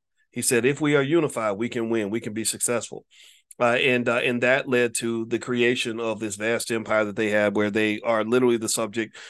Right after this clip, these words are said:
of every wealth conspiracy theory on the planet. 'Cause, you know, when you get rich, you're gonna have haters. You're gonna have people that, uh, that, that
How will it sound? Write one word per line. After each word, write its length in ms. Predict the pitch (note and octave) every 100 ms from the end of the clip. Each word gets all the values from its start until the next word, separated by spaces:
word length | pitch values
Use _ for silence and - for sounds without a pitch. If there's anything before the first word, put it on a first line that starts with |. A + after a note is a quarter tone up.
| -
of 140 | A2
every 240 | B2+ B2+ A#2
wealth 340 | A2+ A#2 -
conspiracy 560 | - A2 - A#2 A2 A2+
theory 380 | A2+ G#2+ G#2+
on 100 | G#2
the 80 | G#2
planet. 340 | - B2+ G#2+ - - - -
'Cause, 240 | A#2 G2+ -
you 160 | D#3+
know, 80 | G#2
when 120 | A2
you 60 | A2+
get 160 | B2
rich, 240 | G#2+ A2 -
you're 80 | A2
gonna 160 | G#2
have 160 | G#2+ G2
haters. 380 | A#2 A2 F#2 F#2
You're 80 |
gonna 100 | G#2+
have 80 | G#2
people 220 | A2 G#2
that, 240 | G2+ G#2 G2+ - - -
uh, 240 | A#2 A2 G#2+
that, 220 | G#2+ G#2
that 220 | A2+